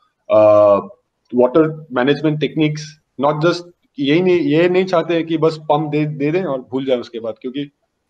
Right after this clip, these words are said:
पानी तो, अ, सिर्फ पानी मिलने से नहीं होता, पानी को कैसे इस्तेमाल किया जाए उसके ऊपर भी बहुत, अ, प्रेशर रहता है। तो हम लोग, अ, अ, ये देखे हैं कि farmers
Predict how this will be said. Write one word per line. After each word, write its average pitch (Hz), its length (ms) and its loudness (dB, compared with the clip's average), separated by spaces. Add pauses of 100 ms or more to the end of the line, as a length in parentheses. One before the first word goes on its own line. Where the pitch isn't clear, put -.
पानी 139 200 0
तो, 160 300 2 (140)
अ, 127 400 0
सिर्फ 151 240 -6
पानी 156 280 2
मिलने 151 240 -2
से 156 120 -4
नहीं 151 120 -2
होता, 147 160 -2
पानी 139 240 -2
को 143 100 0
कैसे 143 220 -2
इस्तेमाल 139 380 -2
किया 131 160 -2
जाए 127 160 0
उसके 127 240 -6
ऊपर 127 200 -6
भी 123 100 -4
बहुत, 113 280 -6 (580)
अ, 104 260 2 (800)
प्रेशर 120 200 -2
रहता 110 260 0
है। 127 140 0 (360)
तो 131 80 0
हम 147 160 0
लोग, 160 260 2
अ, 143 260 4 (340)
अ, 123 640 -8
ये 139 180 -2
देखे 156 240 -4
हैं 165 140 -2
कि 165 100 -6
farmers 151 680 -2